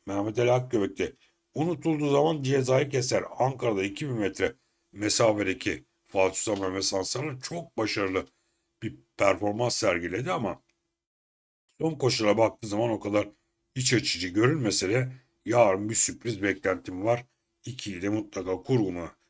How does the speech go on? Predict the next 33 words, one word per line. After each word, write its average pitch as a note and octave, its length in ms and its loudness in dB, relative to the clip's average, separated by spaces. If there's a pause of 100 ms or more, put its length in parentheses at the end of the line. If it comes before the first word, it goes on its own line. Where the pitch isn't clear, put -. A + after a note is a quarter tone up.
(220)
yazdım. B2+ 540 0 (280)
Ve A2+ 140 0
de G#2 60 0
son C3+ 260 0
olarak F#2 320 0
da A#2+ 60 -4
sekiz G2+ 420 -2
nolu G#2+ 300 -4 (280)
Munis A2+ 420 -2
diyeceğiz. G2 440 -2 (360)
O A2+ 140 -4
da G#2 60 4
yaptı. F#2+ 380 0
Son A#2+ 260 -4
koşusunu F#2+ 400 -4
Ankara'da F#2 380 -4
iki F#2 240 -8
bin F#2 80 -6
iki F2+ 220 -8
yüzü F#2 220 -6
kazandı. F2+ 520 -4 (360)
Kocaeli'de G2+ 460 0
aynı F#2+ 160 2
şekilde F2+ 600 -4
iyi F#2 220 -12
koşarak, F2+ 500 -2 (380)
e, E2+ 340 -6
koşu G2 320 -8
kazanan G2 520 -2
bir F2 60 -6
isim. A#2+ 320 -4 (1600)
Adana'ya A2 380 2
geliyor. F2+ 360 -2